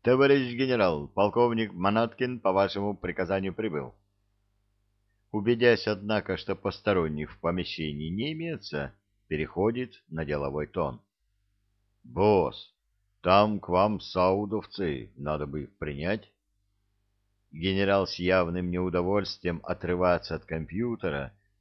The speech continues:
прерывая на самом, блин, интересном месте партию в тет-,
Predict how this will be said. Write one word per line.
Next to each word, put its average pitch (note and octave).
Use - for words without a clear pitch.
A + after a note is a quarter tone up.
прерывая D#2
на D#2
самом, A#2
блин, F2+
интересном D2+
месте F#2+
партию D2+
в -
тет-, C#2+